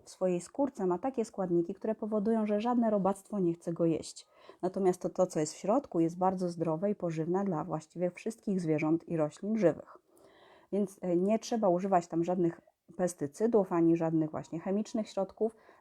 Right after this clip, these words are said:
Na dokładkę niebo nad tymi, e, plantacjami jest zamknięte dla samolotów, żeby opady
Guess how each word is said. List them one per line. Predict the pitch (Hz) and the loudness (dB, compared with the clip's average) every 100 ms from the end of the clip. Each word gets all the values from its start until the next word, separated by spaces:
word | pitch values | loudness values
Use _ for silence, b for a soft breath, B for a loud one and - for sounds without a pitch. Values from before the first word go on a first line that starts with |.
| - | 0
Na | 180 | 0
dokładkę | 175 165 185 208 - 196 | 0 -2 2 0 0 -2
niebo | 185 214 240 | 0 2 2
nad | 214 196 _ | 2 -2 _
tymi, | 196 190 185 - - | -2 2 2 0 -10
e, | 175 | -6
plantacjami | 185 175 175 170 185 170 175 | 2 2 2 -4 -2 2 2
jest | 180 | 0
zamknięte | - 180 - 202 214 190 | -2 -4 -2 -4 -2 0
dla | 170 | 0
samolotów, | 170 170 170 151 147 233 214 | 0 -2 0 -2 -2 -4 -2
żeby | 202 202 | 0 0
opady | 202 196 247 262 190 | -2 -2 0 2 4